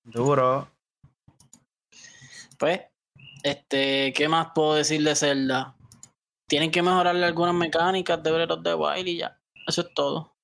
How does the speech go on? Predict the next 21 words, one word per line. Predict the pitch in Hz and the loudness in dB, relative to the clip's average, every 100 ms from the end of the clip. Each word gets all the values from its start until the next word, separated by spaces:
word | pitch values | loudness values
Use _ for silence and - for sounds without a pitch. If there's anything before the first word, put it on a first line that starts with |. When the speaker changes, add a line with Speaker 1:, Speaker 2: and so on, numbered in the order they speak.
| - | -6
Speaker 2:
Eh, | 139 | -4
Breath | 135 135 135 | 0 -2 0
of | |
the | 135 | 0
Wild | 131 131 | -2 -2
está | - 143 | 0 0
brutal. | 143 143 135 135 160 _ _ _ - - - | 0 0 -2 -4 -10 _ _ _ -20 -8 -2
Eso | 156 | 2
es | 220 | 2
lo | |
que | 240 254 | 2 0
queremos. | 269 226 240 262 | 2 2 2 2
No | 226 | 0
queremos | 208 233 240 240 233 | 2 2 4 2 2
remake | 240 226 214 233 | 0 2 2 2
ni | 240 233 | 2 2
nada. | 180 208 233 151 - _ - | 4 4 2 0 -8 _ -4
Queremos | 160 165 220 220 | 0 2 2 2
nuevo, | 175 170 240 214 143 | 2 2 2 2 0
nuevo, | 151 202 247 190 143 | 0 2 2 0 0
nuevo. | 160 226 202 151 | 0 0 0 -4